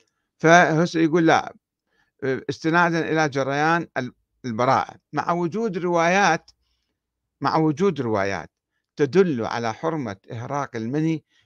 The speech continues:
في رحم الأجنبية. مو، ما أدخل، بس أهرق المني ماله. وهنا أنقل جوابين لآية الله العظمى السيد علي السيستاني دام ظله. السؤال الأول:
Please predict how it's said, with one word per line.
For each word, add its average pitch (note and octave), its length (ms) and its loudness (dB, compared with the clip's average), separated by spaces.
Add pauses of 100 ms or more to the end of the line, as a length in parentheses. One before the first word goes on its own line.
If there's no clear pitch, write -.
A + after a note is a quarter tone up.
في B2 160 -8
رحم C3+ 300 -8
الأجنبية. G2 640 -8
مو، C#3 180 -6
ما E3+ 320 0
أدخل، C#3+ 380 -6 (300)
بس E3 300 -2
أهرق E3 300 -2
المني C#3+ 360 0
ماله. E2+ 320 -10 (600)
وهنا F#3+ 400 2
أنقل F3+ 400 -4
جوابين D#3 720 -2 (600)
لآية D3+ 920 -6
الله C3 280 -6
العظمى D3 440 -8
السيد C3+ 280 -8
علي D3 200 -6
السيستاني F2 720 -12 (580)
دام C3 320 0
ظله. F#2+ 460 -8 (680)
السؤال E3+ 420 2
الأول: F#2+ 420 -8